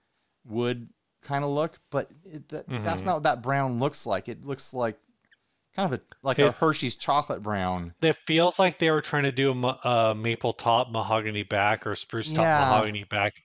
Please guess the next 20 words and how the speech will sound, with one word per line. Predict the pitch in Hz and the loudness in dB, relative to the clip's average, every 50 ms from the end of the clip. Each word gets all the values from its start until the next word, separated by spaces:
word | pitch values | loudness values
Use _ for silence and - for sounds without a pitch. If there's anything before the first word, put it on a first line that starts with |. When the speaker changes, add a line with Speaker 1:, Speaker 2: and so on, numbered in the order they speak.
| - 104 | -20 -14
Speaker 2:
vibe. | 98 - 107 95 92 92 101 104 107 110 113 135 - _ - | -6 -2 0 2 4 4 4 4 2 0 -2 -8 -14 _ -4
Speaker 1:
They | 160 156 | -4 -2
should | - - 214 214 | 0 0 0 0
have | 220 190 | 0 0
Speaker 2:
Uh, | 175 | 0
Speaker 1:
gone, | 190 180 175 175 170 165 160 | 2 4 4 4 4 4 4
Speaker 2:
but | 151 135 110 110 - - _ _ _ - | 2 2 0 0 -4 -8 _ _ _ -2
Speaker 1:
like, | 131 123 - - | -2 -2 -2 -2
red, | 113 101 98 101 110 107 110 113 107 90 78 - 95 90 _ _ _ _ _ _ _ _ _ _ _ _ | -6 -4 -2 0 2 2 4 4 2 0 -2 -8 -14 -20 _ _ _ _ _ _ _ _ _ _ _ _
you | - 110 113 | -10 -6 -4
know, | 113 110 | -4 -2
like | 104 107 104 110 | -2 -2 -2 -2
Speaker 2:
Yeah. | 110 101 98 95 92 92 92 | 0 -2 0 -2 -2 -4 -4
Speaker 1:
Dakota | - 139 - - - 131 127 123 117 113 | -4 -4 -4 -4 -4 -2 0 0 2 0
red | 113 110 104 101 104 101 95 90 | 0 2 2 2 4 2 2 0
Speaker 2:
Yeah. | 87 | -2
Speaker 1:
or | 90 | -4
something | - - 92 82 - 95 87 | -6 -8 -10 -10 -12 -12 -12
like | 80 80 80 - | -12 -14 -14 -14
that. | - 80 78 78 80 80 | -12 -12 -12 -10 -12 -14